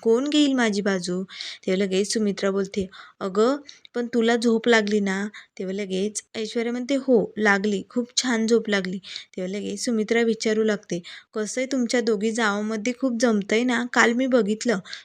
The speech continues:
जानकी तुझा हात धरून ओढत घेऊन चालली होती तुला गप्पा मारण्यासाठी, काय गप्पा मारल्या तुम्ही?"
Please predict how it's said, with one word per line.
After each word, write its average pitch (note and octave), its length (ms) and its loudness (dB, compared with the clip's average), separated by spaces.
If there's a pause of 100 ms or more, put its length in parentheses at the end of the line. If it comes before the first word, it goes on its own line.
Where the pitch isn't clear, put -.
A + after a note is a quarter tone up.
(120)
जानकी F#3 560 -8
तुझा A#3 240 -2
हात G#3+ 200 0 (100)
धरून A#3 280 2
ओढत A#3+ 340 4
घेऊन C#4 260 2
चालली A3 280 2
होती G#3 260 0
तुला A3 180 2
गप्पा G3+ 340 0
मारण्यासाठी, G3 720 -2 (340)
काय B3+ 220 2
गप्पा F4 320 -2
मारल्या A#3 400 0
तुम्ही?" G3+ 320 -2